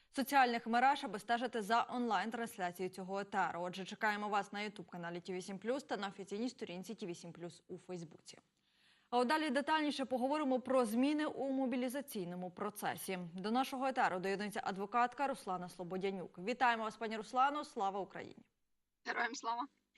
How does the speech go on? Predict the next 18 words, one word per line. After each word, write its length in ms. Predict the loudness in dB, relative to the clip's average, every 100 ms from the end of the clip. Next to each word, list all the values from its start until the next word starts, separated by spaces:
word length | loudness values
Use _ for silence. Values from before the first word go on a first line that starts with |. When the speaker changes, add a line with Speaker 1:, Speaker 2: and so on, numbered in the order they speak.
| _ _ _ -2
Speaker 1:
Отже, 220 | 2 2
якщо 280 | 2 0 0
почати 420 | 4 4 4 -2
із 340 | 0 0 0
законопроєкту 1000 | 2 2 2 0 -2 0 0 0 0 -6
про 140 | -6 -4
мобілізацію, 840 | -2 0 0 2 4 4 2 -4
ще 220 | -2 0
в 100 | 2
лютому 420 | 2 0 -2 -8 -4
було 200 | -4 2
перше 420 | 4 4 2 -4
читання. 680 | -2 0 4 6 6 0 -2 -8 _ _
Станом 460 | -2 2 2 2
на 120 | 4 6
зараз 400 | 6 6 4 0
відомо, 480 | 0 2 2 2
що 320 | -2 2 2